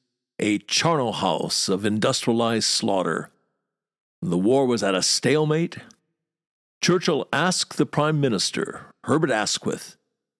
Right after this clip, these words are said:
"Are there not other alternatives than sending our armies to chew barbed wire in Flanders?"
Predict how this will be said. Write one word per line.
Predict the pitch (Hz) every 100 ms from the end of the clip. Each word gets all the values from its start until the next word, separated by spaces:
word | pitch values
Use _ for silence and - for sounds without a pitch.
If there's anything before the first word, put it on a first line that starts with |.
| _ _ _ _ -
"Are | 139 156
there | 160 160
not | 151 143 131 -
other | 131 139 139
alternatives | 143 - 135 139 - 131 151 131 -
than | 101
sending | 104 - 135 151 147
our | 135 139 123
armies | 135 151 151 135
to | - 180
chew | - - - 160
barbed | 120 92 117 139 139 110
wire | 95 127 135 151 151
in | 131
Flanders?" | - 110 139 151 160 165 -